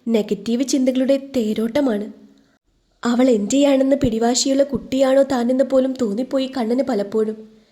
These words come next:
ഹൃദയമുരുകുന്ന ഉഷ്ണച്ചൂട്, അത് പ്രണയം പകർന്നു തരുന്നതാണ്. ചിലപ്പോഴൊക്കെ നോവും. നോവിനുള്ള മരുന്നാണ് സ്നേഹമെന്ന് പറയുന്നതെന്ന് എത്ര നേരാണ്. "ഹരി, നീ?" സീതയുടെ വാക്കുകൾ വിറച്ചു.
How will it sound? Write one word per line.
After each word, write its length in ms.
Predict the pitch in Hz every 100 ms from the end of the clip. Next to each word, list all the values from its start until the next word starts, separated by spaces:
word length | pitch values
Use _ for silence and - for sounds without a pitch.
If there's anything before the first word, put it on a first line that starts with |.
| _ _ _
ഹൃദയമുരുകുന്ന 880 | - 233 202 214 254 269 254 269 262 269
ഉഷ്ണച്ചൂട്, 580 | 240 - 277 277 214 214 - - _ _ _ -
അത് 260 | 202 240 247 -
പ്രണയം 400 | - 214 196 247 262
പകർന്നു 380 | 240 220 233
തരുന്നതാണ്. 580 | 277 269 254 269 240 208 - - _ _ _ _ _ -
ചിലപ്പോഴൊക്കെ 680 | 240 202 - 254 262 254 285
നോവും. 360 | 233 202 233 - - _ _ _ _
നോവിനുള്ള 600 | 220 214 202 208 262 262
മരുന്നാണ് 580 | 269 240 240 262 262 254 254 - _ _ -
സ്നേഹമെന്ന് 640 | - 233 208 247 262 262
പറയുന്നതെന്ന് 600 | 262 226 240 262 277 254 254
എത്ര 280 | 247 - - 285
നേരാണ്. 480 | 277 233 262 262 254 - _ _ _ _ _ _ _ _ _ _ _ _ _
"ഹരി, 380 | - 233 220 269 339 - - -
നീ?" 180 | 247 277 349 - - _ _ _ _ _ _
സീതയുടെ 580 | - 226 196 202 208 220
വാക്കുകൾ 480 | 254 214 214 233 285
വിറച്ചു. 380 | 247 202 202 226